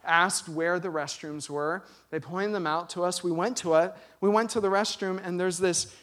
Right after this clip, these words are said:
there's these stalls with just two holes in the ground, right? And one hole, it looks like it goes outside, and one hole looks like it goes down to the drain. And so Steve, Steve's in one stall, I'm in the next, and I'm saying, "Hey, Steve, which hole are you using?" <laughs> You know?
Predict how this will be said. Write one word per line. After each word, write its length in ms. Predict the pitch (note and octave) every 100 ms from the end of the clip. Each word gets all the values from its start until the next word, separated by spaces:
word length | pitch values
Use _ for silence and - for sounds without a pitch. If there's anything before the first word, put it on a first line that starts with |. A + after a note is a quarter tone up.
| -
there's 160 | F#3+
these 140 | F#3+ -
stalls 580 | - G#3+ G#3+ C4 G3+
with 120 | E3 E3
just 220 | G3+ -
two 180 | G3+ F#3
holes 420 | G3+ G#3 A#3+ G#3
in 100 | D3+
the 80 | C3
ground, 400 | C3+ B2 B2 D3
right? 280 | D#3 G3 A#3 - - - _ - - - F#3
And 160 | F3+
one 200 | G3 A#3+
hole, 220 | B3 A3+
it 60 | G3+
looks 180 | F#3+ -
like 140 | G3
it 100 | F3
goes 240 | E3+ F3+ F#3
outside, 500 | F3 - F3 F3+ F3+
and 120 | E3
one 140 | F3+
hole 320 | F3+ F#3 E3+ - - _ -
looks 160 | F3
like 100 | F#3+
it 140 | E3 D#3
goes 260 | F3 F3
down 300 | D#3 E3 E3
to 160 | E3+ E3+
the 100 | D3+
drain. 460 | C#3+ D#3 E3 F3 D#3+
And 140 | C3+ - _ _ _
so 140 | - E3
Steve, 340 | - G3+ D#3+
Steve's 340 | - G#3+ G3+
in 120 | G3 F3
one 180 | F3
stall, 400 | G3+ - G3+ F#3
I'm 200 | F3 F3+ F#3+
in 60 |
the 100 | E3+
next, 340 | E3 F#3 F#3+ G#3
and 60 |
I'm 80 | F3+
saying, 280 | - F#3+ F#3
"Hey, 120 | B3+
Steve, 320 | - C#4+ B3
which 180 | F#3+ G#3+
hole 200 | A#3+ C#4+
are 100 | B3+
you 140 | G3+
using?" 460 | F3 D#3 C#3 C3 C#3
<laughs> 40 |
You 160 | G#3+ A#3+
know? 300 | - - -